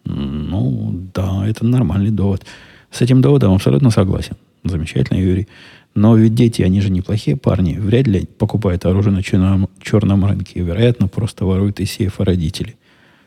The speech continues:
Так если бы у родителей не было оружия, то и вероятность таких школьных расстрелов стремилась бы к нулю. Возможно. Э, вот этих конкретных школьных расстрелов, которые из ворованного оружия, наверное,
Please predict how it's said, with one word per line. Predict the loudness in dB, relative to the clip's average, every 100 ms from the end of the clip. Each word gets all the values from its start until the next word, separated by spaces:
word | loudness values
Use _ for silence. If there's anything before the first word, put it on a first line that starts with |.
| _
Так | -14 -2
если | -2 0
бы | 0 2
у |
родителей | 4 4 2 2
не | 2 2
было | 4 2
оружия, | 2 0 -2
то | -4 -4
и |
вероятность | -2 0 2 0 -2
таких | -4 -4 -6
школьных | -2 0 0
расстрелов | -4 -4 -2 0 -2
стремилась | -2 -2 0 0
бы | -2
к | -6 -6
нулю. | -6 -6 -14 _ _ _ _
Возможно. | -6 0 2 2 2 2 -2 -6 _ _
Э, | -6 -4
вот | -4 -6 -6 -10 -8 -10 _ _ 0
этих | 2 2 0 -4
конкретных | -2 0 2 2 0
школьных | 0 0 2 2
расстрелов, | 0 2 0 0 0
которые | -2 2 2
из | 2
ворованного | 2 4 4 2 2
оружия, | 2 4 4 2
наверное, | 0 -2 0 2 4 2 0